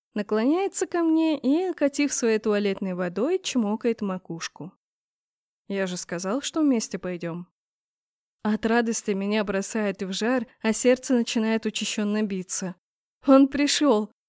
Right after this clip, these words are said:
не обманул. «С моим ребенком все в порядке?» Он садится на соседний стул и обнимает меня одной рукой.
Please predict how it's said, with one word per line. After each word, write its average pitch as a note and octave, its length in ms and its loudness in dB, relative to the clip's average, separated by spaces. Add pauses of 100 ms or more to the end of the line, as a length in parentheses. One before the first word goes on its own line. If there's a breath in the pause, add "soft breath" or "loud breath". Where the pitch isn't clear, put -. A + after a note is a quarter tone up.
(120)
не D#4+ 180 12
обманул. D4 800 6 (840)
«С - 140 -4
моим A#3+ 280 4
ребенком A3+ 460 4
все D4 220 -2
в - 80 -14
порядке?» F3+ 560 -6 (800)
Он A#3 160 4
садится A3+ 480 0
на G#3 120 0
соседний G#3 500 0
стул D4+ 320 0
и A#3 60 2
обнимает G3 600 0
меня G#3+ 320 0
одной G3+ 340 -6
рукой. F3+ 460 -8